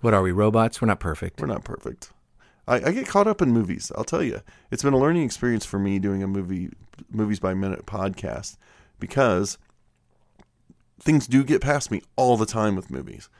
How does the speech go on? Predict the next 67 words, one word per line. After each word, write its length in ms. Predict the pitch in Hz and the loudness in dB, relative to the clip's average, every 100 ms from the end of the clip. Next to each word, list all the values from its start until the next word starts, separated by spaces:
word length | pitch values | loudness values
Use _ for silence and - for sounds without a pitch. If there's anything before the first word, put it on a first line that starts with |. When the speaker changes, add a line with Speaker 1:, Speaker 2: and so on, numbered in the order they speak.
| _ _ - | _ _ -4
Speaker 2:
I 80 | 113 | 0
think 160 | 147 | 2
that 100 | 131 | 4
I'm 140 | 113 104 | 4 4
better 260 | 113 117 | 4 4
at 80 | 95 | 2
reading 260 | 98 110 107 | 0 0 0
them 120 | 98 | -2
on 80 | 95 | -4
a 60 | 65 | -6
critical 420 | - 117 - 92 | -2 -2 -2 -2
level 260 | 92 92 | -4 -4
as 120 | 101 - | -8 -6
far 240 | 90 78 | -4 -2
as 140 | 95 | -4
the, 240 | - 65 67 | -8 -8 -6
uh, 180 | 60 92 - _ _ _ _ _ - | -6 -8 -16 _ _ _ _ _ -20
themes 420 | - 143 131 113 98 | -2 4 6 6 2
and 100 | 71 | 0
character 340 | 139 127 120 | 2 2 0
beats 280 | 95 95 - | -6 -8 -10
and 100 | - | -4
things 200 | 131 113 | -2 -2
like 260 | 87 65 | -4 -4
that. 280 | 120 123 104 | -2 0 2
Those 220 | 127 143 117 | 4 4 2
are 60 | 98 - | -4 -4
occurring 360 | 104 127 120 | -2 2 2
to 100 | 110 | 2
me 80 | 107 | 0
as 100 | 95 | 0
I'm 100 | 98 | 0
watching 280 | 104 110 104 | -2 -2 0
them. 80 | 104 | 0
I 80 | |
don't 240 | 143 156 123 | 0 -2 0
look 180 | 127 - | 0 0
for 140 | 110 | -4
the 100 | 95 | -2
min-, 200 | 92 71 | -4 -6
little 280 | 95 104 92 - - | -4 -2 -2 -6 -8
bits 180 | 101 | -6
of 60 | 95 | -4
minutia 340 | 95 98 - | -4 -4 -4
and 80 | 85 | -6
props 400 | - 82 73 - | -6 -10 -10 -10
as 120 | 78 | -10
much, 380 | 65 60 - - - - - _ | -8 -8 -10 -14 -20 -20 -20 _
and 160 | 107 107 | 0 4
they 60 | |
will 120 | 104 95 | 4 2
definitely 380 | 143 131 123 110 | 0 0 0 0
get 140 | 82 | 2
past 220 | 107 101 | 2 2
me, 80 | 110 | 0
and 80 | 82 | -2
I'm 100 | 67 | -2
wrong 260 | 107 117 | 2 4
all 220 | 110 107 104 | 4 4 4
the 80 | |
time 300 | 101 98 98 | 2 0 -2
about 260 | 90 - - | -2 -6 -6
<laughs> 0 | |
stuff 320 | - 104 - | -6 -6 -8
like 300 | 135 - - | -12 -12 -12
that. 260 | 92 92 - | -10 -8 -4
So, 380 | - 95 98 | -4 -4 -6